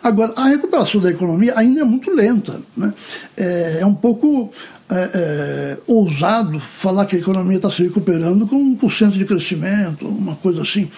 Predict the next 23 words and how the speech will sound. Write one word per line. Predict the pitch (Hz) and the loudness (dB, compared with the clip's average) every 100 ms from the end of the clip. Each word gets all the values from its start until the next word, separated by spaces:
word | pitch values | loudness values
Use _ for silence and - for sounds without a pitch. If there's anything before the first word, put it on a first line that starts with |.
| - | -16
Estamos | - - 214 | -6 0 2
muito | 185 285 349 | 4 4 4
longe | 214 220 262 151 | 4 4 4 2
disso, | 135 131 170 - - - | -2 -2 -2 -4 -14 -10
né? | 117 107 - - - - | -8 -8 -10 -18 -16 -10
Ainda | 185 214 311 330 | 0 2 4 2
que | 220 | 0
fosse | 214 202 - | 2 0 2
em | 196 180 - - | 0 0 -4 0
dois | 185 208 220 185 | 2 4 4 2
e | |
meio, | 165 196 220 160 | 2 2 2 0
três | - 208 196 | 2 2 2
por | - 175 | -2 -6
cento | - 226 226 190 | 0 0 0 0
de | 151 | 0
crescimento, | 175 165 165 247 214 - - - - | 0 0 0 0 0 -6 -16 -4 -2
isso | - - | -2 0
pro | 254 | 0
Brasil | 247 214 165 214 | 2 2 2 0
é | |
muito | 311 - - - | -2 -6 -6 2
pouco, | 196 226 - - | 2 2 -2 -12